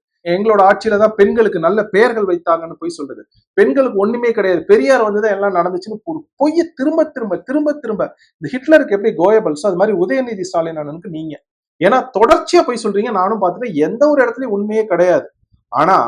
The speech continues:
தைரியமா அதை பேசி, மேடையில ஏறி பேசிட்டு, கீழே வந்துட்டு "திராவிட மாடல் வாழ்க" அப்படின்னு சொல்லி, இது எப்படி ஏத்துக்கிறது? இது எப்படி ஏத்துக்கிறது? அதாவது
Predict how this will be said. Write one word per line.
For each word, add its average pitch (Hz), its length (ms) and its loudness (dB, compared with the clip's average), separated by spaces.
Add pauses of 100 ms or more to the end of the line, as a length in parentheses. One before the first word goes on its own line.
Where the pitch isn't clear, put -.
(420)
தைரியமா 262 540 4
அதை 214 240 2
பேசி, 147 240 -2 (100)
மேடையில 233 460 4 (140)
ஏறி 175 140 2 (140)
பேசிட்டு, 175 480 -4 (720)
கீழே 294 320 8
வந்துட்டு 190 280 0 (140)
"திராவிட 226 300 6 (100)
மாடல் 175 320 2
வாழ்க" 156 360 0
அப்படின்னு 147 300 -6
சொல்லி, 131 200 -18
இது 190 180 -12
எப்படி 370 300 0
ஏத்துக்கிறது? 160 400 -2 (320)
இது 196 180 2
எப்படி 226 180 2 (120)
ஏத்துக்கிறது? 143 360 -8 (420)
அதாவது 214 280 4